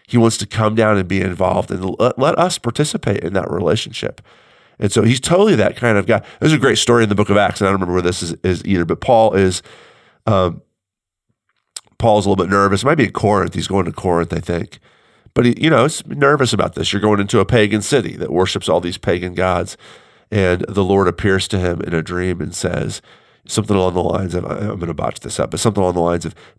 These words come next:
"Be confident because I have my people in that city." Well, there's, there's nobody in the city who, who even knows the name of Jesus yet. But c-, God has told him, "I've got people there. I'm already gonna save. Be confident. Just go into it and love him and serve him and preach the gospel. And I'm gonna take care of the rest."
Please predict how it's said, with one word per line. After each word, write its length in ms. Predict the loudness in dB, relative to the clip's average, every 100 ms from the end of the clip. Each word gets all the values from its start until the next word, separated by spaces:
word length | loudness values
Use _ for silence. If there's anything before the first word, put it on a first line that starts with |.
| -6
"Be 160 | -4
confident 560 | -2 -4 -2 -2 -4 -8
because 260 | -6 -6 -4
I 160 | -4 -2
have 300 | -2 -4 -4
my 180 | -6 -6
people 380 | -8 -8 -8
in 60 | -10
that 180 | -10 -12
city." 380 | -10 -10 -12 -16 _ _ -2
Well, 80 | 2
there's, 160 | 2
there's 240 | 2 0 2
nobody 280 | 2 2 0
in 60 |
the 60 | 0
city 240 | 0 0
who, 140 | -2 -6 -4
who 120 | -4
even 220 | -4 -4
knows 300 | -2 -2 -2
the 100 | -4
name 140 | -4
of 80 | -4
Jesus 400 | -4 -6 -4 -4
yet. 260 | -2 -2 _ _ -20 _ _ _ -6
But 260 | -4 -6 -18 _
c-, 140 | -14 -6
God 240 | 0 2
has 120 | 2
told 260 | 0 0 2
him, 120 | -2 _
"I've 100 | -2
got 200 | 0 -2
people 260 | -2 -6 -4
there. 100 | -4
I'm 120 | -4
already 240 | -2 -2 -2
gonna 180 | -4 -4
save. 420 | -2 -2 -2 -8 _
Be 120 | -4 -4
confident. 480 | 0 0 -2 -6 -8
Just 180 | -10
go 200 | -4 -2
into 260 | -2 -2 -4
it 80 | -4
and 160 | -4
love 200 | -4 -2
him 160 | -2 -6
and 140 | -8 -6
serve 320 | 0 0 0
him 160 | -2 -8
and 120 | -10
preach 260 | -10 -8
the 80 | -8
gospel. 520 | -4 -4 -6 -8 -10 -10 -20 _ _ _
And 100 | -6 -2
I'm 120 | -2
gonna 120 | -2
take 200 | -2 -6
care 160 | -2 -2
of 60 |
the 60 | -2
rest." 380 | -4 -4 -8